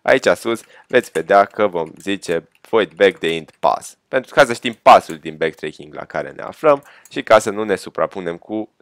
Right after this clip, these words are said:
notația de aici de K. For int e egal cu, aici intervine distracția. De ce intervine aici distracția? Pentru că, cum ați observat și aici, noi vom începe de la i plus unu.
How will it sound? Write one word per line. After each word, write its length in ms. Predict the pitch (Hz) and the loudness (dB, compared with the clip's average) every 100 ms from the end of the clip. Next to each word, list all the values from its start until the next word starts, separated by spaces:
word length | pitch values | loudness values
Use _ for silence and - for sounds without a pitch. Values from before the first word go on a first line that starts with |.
| _ | _
notația 880 | 90 82 76 - 85 - 82 80 _ | -12 -10 -6 -2 -2 0 -2 -2 _
de 80 | 87 | -12
aici 240 | 80 78 - | -12 -12 -14
de 220 | 78 73 - _ - | -12 -12 -14 _ -2
K. 380 | 95 - 55 - _ _ _ _ _ - - - - | 0 0 -6 -16 _ _ _ _ _ -20 -20 -20 -20
For 200 | - 165 | 2 4
int 220 | 156 131 - | 4 0 0
e 100 | 131 | 2
egal 320 | 113 104 101 | 4 6 4
cu, 400 | - 113 123 123 _ _ _ | 2 -6 -8 -10 _ _ _
aici 320 | - 123 147 123 113 117 - | 0 0 4 6 6 4 -10
intervine 760 | 95 92 87 85 90 87 80 _ | -8 -4 -4 -4 -4 -4 -4 _
distracția. 800 | 82 80 - - 50 - - - | -16 -14 -8 -4 -4 -6 -14 -10
De 140 | 113 | -8
ce 160 | 120 165 | -6 -6
intervine 420 | 156 113 107 113 | -2 -4 -2 0
aici 180 | 101 92 | 0 -2
distracția? 520 | 85 - 135 175 156 | -14 -4 -4 -2 -4
Pentru 360 | - 139 131 | -4 -4 -6
că, 180 | 123 104 | -2 0
cum 320 | - _ 196 | 0 _ -2
ați 180 | 180 131 | 0 0
observat 380 | 98 110 95 98 | -4 -4 0 0
și 100 | - | -2
aici, 160 | 135 151 | -6 -4
noi 260 | 131 139 | -4 -4
vom 180 | 156 147 | -6 -6
începe 340 | 117 143 - | -6 -6 -4
de 140 | 123 107 | -4 0
la 260 | 101 95 _ | 0 0 _
i 340 | 135 151 165 _ _ _ _ _ _ | -8 -8 -10 _ _ _ _ _ _
plus 340 | 95 90 - | -12 -12 -10
unu. 380 | 95 82 65 50 | -10 -10 -12 -20